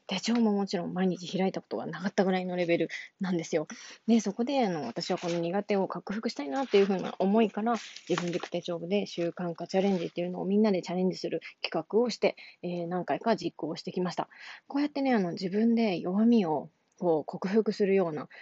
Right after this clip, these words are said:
自分独な企画を考えていると、自分自身も成長している感じがあって楽しいですし、自分の弱みをどんどんこうプラスの方に、強みまではいかないですけど、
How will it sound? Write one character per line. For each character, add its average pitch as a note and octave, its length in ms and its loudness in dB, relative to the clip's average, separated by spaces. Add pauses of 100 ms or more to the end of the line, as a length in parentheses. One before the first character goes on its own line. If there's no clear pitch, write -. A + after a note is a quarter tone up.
(180)
自 G3+ 100 4
分 C4 160 6
独 C#4 220 0
な A#3+ 220 0
企 - 100 -14 (160)
画 G#3+ 80 8
を G3+ 60 4
考 G3+ 260 4
え F3+ 60 0
て - 100 -4
い A2 40 0
る G#2+ 60 -6
と、 C3 180 -6
自 G#3 140 0
分 C4+ 120 2
自 F4+ 200 4
身 F#3+ 80 6
も - 100 -4
成 F#3+ 140 6
長 F#3 140 4
し E3 60 -6
て F#3 80 4
い - 20 4
る E3+ 80 4
感 F3 180 0
じ E3 60 2
が F3 80 2
あ D#3+ 60 6
っ - 20 -8
て - 80 -16
楽 F#3 240 -2
し F#3 140 4
い - 20 -4
で - 140 -10
す - 120 -18
し、 - 200 -2 (340)
自 G3+ 100 6
分 G3+ 140 6
の F#3+ 60 6
弱 F#3+ 180 4
み F3+ 160 2
を - 80 -8 (160)
ど A#3+ 100 8
ん A3 60 8
ど D#3 100 2
ん - 160 -10
こ C3 200 0
う C3+ 40 -4
プ G#3+ 120 2
ラ G#3+ 80 8
ス - 100 0
の F#3+ 80 4
方 F3 160 -2
に、 D#3+ 140 -8 (720)
強 G#3+ 200 4
み D4 120 6
ま C4 100 4
で - 80 -2
は G#2+ 60 2
い C#3+ 60 -4
か E3 100 -2
な D#3+ 140 -4
い - 20 -10
で - 100 -10
す - 80 -14
け - 120 -6
ど、 A#3+ 200 0